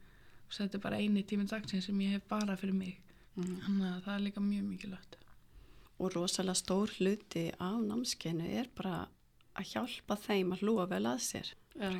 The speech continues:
Speaker 3: Kenna þeim að se-, forgangsraða sér aðeins ofar. Því þau eru mörg búin að vera ansi upptekin í að vera dugleg eftir áfallið og vera að hjálpa öðrum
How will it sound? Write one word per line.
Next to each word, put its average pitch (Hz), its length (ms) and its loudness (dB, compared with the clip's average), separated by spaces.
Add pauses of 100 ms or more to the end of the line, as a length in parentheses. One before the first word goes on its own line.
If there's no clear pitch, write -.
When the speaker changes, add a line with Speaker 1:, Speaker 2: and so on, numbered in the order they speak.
(160)
Speaker 3:
Kenna 226 500 2
þeim 180 280 2
að 190 100 0
se-, - 300 2
forgangsraða 214 680 0
sér 185 160 0
aðeins 185 240 2
ofar. 208 480 2 (840)
Því - 180 0
þau 196 140 2
eru 202 260 4
mörg 208 260 2
búin 202 220 4
að 208 80 4
vera 214 160 4
ansi 214 320 4
upptekin 196 560 4
í 190 120 8
að 185 120 4
vera 214 240 6
dugleg 190 560 2
eftir 196 480 0
áfallið 185 800 2
og 165 80 0
vera 190 160 2
að - 80 -6
hjálpa - 540 2
öðrum 190 560 2